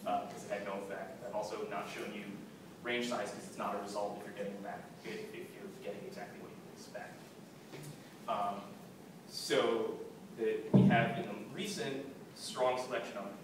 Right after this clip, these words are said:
body size and, are, in certain clades, the strength of the phylogenetic clustering is much greater in the recent, and there's differences between trophic categories. For example, it's really, really bad to be a large carnivore in the recent. That's not really what you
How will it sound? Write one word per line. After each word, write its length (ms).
body 260
size 600
and, 160
are, 220
in 80
certain 260
clades, 560
the 80
strength 340
of 60
the 60
phylogenetic 580
clustering 380
is 100
much 140
greater 380
in 80
the 60
recent, 400
and 420
there's 240
differences 460
between 220
trophic 280
categories. 460
For 120
example, 380
it's 220
really, 320
really 340
bad 360
to 40
be 80
a 200
large 280
carnivore 480
in 80
the 160
recent. 240
That's 220
not 180
really 180
what 140
you 80